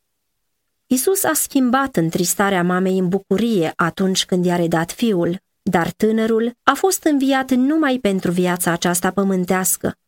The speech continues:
să îndure amărăciunile, poverile și primejdiile și să treacă din nou sub puterea morții. Dar Isus mângâie întristarea noastră pentru cei morți prin cuvinte care dau o nemărcinită speranță.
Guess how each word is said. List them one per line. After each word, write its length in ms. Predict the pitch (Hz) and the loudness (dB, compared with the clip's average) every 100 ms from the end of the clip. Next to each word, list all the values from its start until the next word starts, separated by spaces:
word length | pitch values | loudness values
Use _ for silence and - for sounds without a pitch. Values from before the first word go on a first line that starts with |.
| _ | _
să 160 | - 226 | -2 0
îndure 320 | 214 226 226 | 2 2 0
amărăciunile, 840 | 202 202 190 175 - 214 220 214 | 0 0 0 -2 -2 0 0 -2
poverile 760 | 220 180 165 196 196 190 190 - _ | -2 -2 0 0 0 0 -2 -6 _
și 200 | - 254 | -4 -2
primejdiile 880 | 247 247 240 202 175 175 175 185 190 _ | 0 0 0 0 -2 -2 -2 -2 -6 _
și 160 | - 262 | -4 0
să 120 | 269 | 0
treacă 360 | 277 277 277 | 0 0 0
din 180 | 220 214 | 0 2
nou 320 | 202 202 208 | 2 0 0
sub 240 | 226 - 160 | -2 -2 -4
puterea 440 | - 165 165 165 | -2 -2 0 0
morții. 580 | 202 175 165 - 180 190 _ _ _ _ _ _ _ _ _ _ - | 0 0 -2 -6 -8 -10 _ _ _ _ _ _ _ _ _ _ -6
Dar 240 | 180 175 | -2 0
Isus 560 | 170 - 220 214 - - - | 0 -2 -2 -2 -2 -4 -2
mângâie 520 | 247 285 202 165 165 | 0 2 0 0 0
întristarea 560 | 175 185 175 202 190 180 | 0 -2 -2 -2 0 0
noastră 380 | 180 185 - | 0 -2 -4
pentru 300 | 196 196 190 | -2 -2 -2
cei 240 | 190 208 202 | -2 0 0
morți 460 | 196 202 214 - _ | 0 -2 -4 -10 _
prin 260 | - 262 262 | -2 0 0
cuvinte 460 | 269 302 320 311 | 0 0 0 0
care 280 | 285 254 233 | 0 0 0
dau 420 | 202 220 214 220 - | 2 2 2 0 0
o 160 | 202 | 0
nemărcinită 920 | 190 202 269 277 269 - 202 175 175 | 2 2 2 0 -2 -4 -2 0 0
speranță. 840 | 170 - 190 190 160 160 - - | -2 -2 -2 0 0 -2 -4 -6